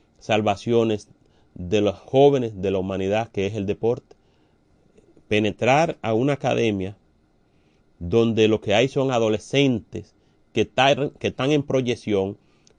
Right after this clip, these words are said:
podría haberse desatado una desgracia que hoy todos lamentamos. Gracias a Dios que solo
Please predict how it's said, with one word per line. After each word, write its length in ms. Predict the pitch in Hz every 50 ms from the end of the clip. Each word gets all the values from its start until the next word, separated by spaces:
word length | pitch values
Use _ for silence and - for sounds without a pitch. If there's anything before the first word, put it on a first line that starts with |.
| _ _ _
podría 480 | 127 123 113 104 107 113 120 117 117
haberse 480 | 113 107 110 117 113 120 - - 123 117
desatado 800 | 117 110 - 113 107 - - 104 107 110 113 113 113 104 - - _ _ _ _ _ _ _
una 260 | - 101 113 117 113
desgracia 680 | 113 117 113 - - 120 113 110 107 - - 113 104 - _ _ _ _ _ _ -
que 100 | - 107
hoy 180 | 101 104 113 -
todos 500 | - 107 107 107 107 104 98 - - _ _ _ _ _ _ _
lamentamos. 720 | - 101 104 104 107 101 98 92 - 147 170 156 127 90 73 - _ _ _ _ _ _ _ _
Gracias 540 | - 82 87 87 92 101 101 - - 120 117
a 40 | 117
Dios 220 | 110 120 120 123
que 160 | - - 123 -
solo 420 | - 117 110 113 120 117 113 104